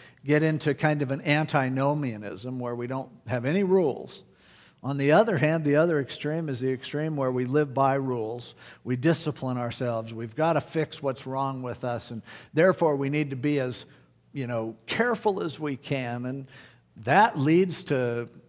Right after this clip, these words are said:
just a, a heavy sort of burden on us. The other extreme, antinomianism, is to where we ruin our own lives by doing dumb things. In reality, God has a perfect plan, and it's ultimately, as we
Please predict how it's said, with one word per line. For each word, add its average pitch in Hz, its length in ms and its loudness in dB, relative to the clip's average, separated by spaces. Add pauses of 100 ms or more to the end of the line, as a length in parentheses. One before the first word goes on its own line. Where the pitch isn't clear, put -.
just 160 240 -4
a, 113 260 0 (260)
a 117 60 -2
heavy 175 500 4
sort 160 320 0
of 113 220 -4
burden 147 460 2
on 101 260 -4
us. 131 280 -8 (300)
The 147 140 6
other 208 240 6
extreme, 160 400 -4
antinomianism, 143 960 -2
is 139 240 -8
to 117 160 -2
where 139 240 -2
we 123 160 -2
ruin 139 440 -4
our 127 220 -2
own 139 220 -6
lives 131 440 -2
by 113 200 -2
doing 127 380 -6
dumb 123 340 -6
things. 131 500 -8 (460)
In 143 100 0
reality, 151 600 4
God 120 300 0
has 143 200 0
a 127 80 -4
perfect - 560 -2
plan, 113 600 -8 (600)
and 156 200 2
it's 156 180 2
ultimately, 180 680 4
as 131 200 0
we 127 320 -4